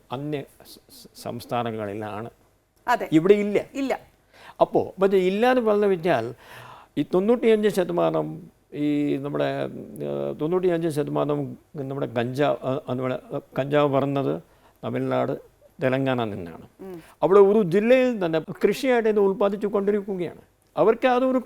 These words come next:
Speaker 1: കൃഷിയാണ്.
Speaker 2: ഉം.
Speaker 1: പക്ഷെ നമുക്ക് ഇത് ഒരു ലഹരിയായിട്ടാണ് നാം കാണുന്നത്. അപ്പോൾ അതൊന്ന് തടയാൻ വേണ്ടി അവരുടെ ഓഫീസർമാരോട് പോയി ഞങ്ങൾ സംസാരിച്ചിട്ടുണ്ട്. ഇത് ഇതൊന്ന് തടയണം.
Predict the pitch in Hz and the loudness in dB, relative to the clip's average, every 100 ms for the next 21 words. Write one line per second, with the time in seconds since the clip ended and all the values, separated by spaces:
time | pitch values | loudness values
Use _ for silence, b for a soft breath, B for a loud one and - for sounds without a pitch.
0 | 247 - 214 110 98 202 196 165 _ 135 | 0 0 -2 -4 -10 -16 -16 -16 _ -6
1 | 175 185 214 247 233 226 220 220 220 220 | -2 0 2 2 4 6 6 6 6 6
2 | 226 214 196 196 180 196 170 190 190 160 | 6 4 2 0 0 0 0 0 0 -4
3 | 147 110 92 92 b b b b - 202 | -4 -8 -10 -16 b b b b 0 2
4 | 202 226 269 262 220 214 233 233 226 214 | 4 4 4 2 4 4 4 4 2 2
5 | 208 208 - 131 147 196 233 220 190 226 | 0 -4 -2 0 2 4 4 4 2 0
6 | 208 202 190 190 185 175 175 165 160 165 | -2 2 2 2 0 -2 -2 -2 -4 -4
7 | 147 147 156 151 151 151 180 196 202 233 | -6 -2 -2 -2 -6 -4 -2 0 0 0
8 | 262 262 262 220 240 220 196 | 0 0 2 2 2 -2 -6